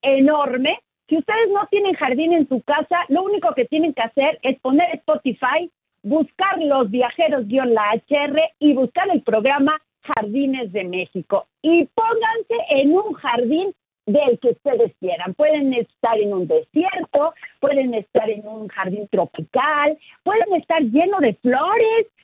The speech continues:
porque también hay muchas flores, pero fue increíble el programa de los jardines, donde pudimos conocer todo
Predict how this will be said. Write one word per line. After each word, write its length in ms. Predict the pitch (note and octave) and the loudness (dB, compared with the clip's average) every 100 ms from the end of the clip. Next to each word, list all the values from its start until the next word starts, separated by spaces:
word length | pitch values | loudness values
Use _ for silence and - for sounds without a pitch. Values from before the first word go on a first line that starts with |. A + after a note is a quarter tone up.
| _ | _
porque 280 | - A#3+ G#3+ | -2 0 0
también 440 | G3 G3 C#4 F4+ D#4+ | 0 0 2 2 4
hay 120 | C#4 | 4
muchas 400 | C#4 - A#3+ - | 4 2 -2 0
flores, 400 | B3+ C#4 D4 D#4+ - _ | 0 2 0 -2 -12 _
pero 340 | - C#4+ C#4 C4+ | 0 2 2 0
fue 140 | F#4 F#4+ - | -8 -12 -6
increíble 840 | C#4+ C4+ - B3 B3 C#4 C#4 D4 - | -4 -4 -2 0 2 2 2 0 0
el 160 | A3+ | -2
programa 540 | - A3 G#3+ B3+ C4 B3+ | 0 -2 0 -2 0 0
de 80 | |
los 180 | G#3 G3+ | 0 -4
jardines, 580 | - G3+ G3+ A#3 A#3 B3 _ _ - | -6 -4 0 0 0 -2 _ _ -6
donde 460 | F#3 B3 B3 A#3+ A#3+ | 0 2 4 2 2
pudimos 400 | A#3+ C4 C#4+ - | 2 4 2 2
conocer 600 | A3+ A3 G#3+ B3 B3 B3 | 0 0 0 0 0 -2
todo 240 | C4 B3+ | -2 0